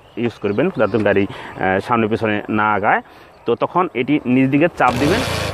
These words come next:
চাপ দেওয়ার সাথে সাথে দেখেন আমার গাড়িটি স্টার্ট হয়ে গেছে। চাপটা একটু জোরে দিবেন, আস্তে দিবেন না। এটি আস্তে দিলে, আস্তে দিলে সমস্যা, অনেক সময় এরকম কি হিট করে, এই যে এরকম হিট করে ব্যথা পাওয়ার সম্ভাবনা আছে,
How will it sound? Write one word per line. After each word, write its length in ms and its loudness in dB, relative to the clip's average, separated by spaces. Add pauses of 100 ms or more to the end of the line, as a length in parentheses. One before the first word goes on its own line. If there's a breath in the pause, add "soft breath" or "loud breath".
(120)
চাপ 140 0
দেওয়ার 280 2
সাথে 180 2
সাথে 200 0
দেখেন 220 2
আমার 160 0
গাড়িটি 280 0 (1080)
স্টার্ট 260 4
হয়ে 120 2
গেছে। 320 -4
চাপটা 240 0
একটু 160 -2
জোরে 240 2
দিবেন, 240 0
আস্তে 280 -2
দিবেন 200 0
না। 180 -2 (340 loud breath)
এটি 240 -4 (100)
আস্তে 300 -2
দিলে, 320 2 (540)
আস্তে 300 2
দিলে 140 4
সমস্যা, 420 0 (300 loud breath)
অনেক 200 0
সময় 280 2 (280)
এরকম 340 4 (560)
কি 160 0 (840)
হিট 160 2
করে, 300 4 (280 loud breath)
এই 40 -8
যে 120 -6
এরকম 260 -2
হিট 160 -2
করে 120 4
ব্যথা 280 0
পাওয়ার 140 4
সম্ভাবনা 340 0
আছে, 220 -6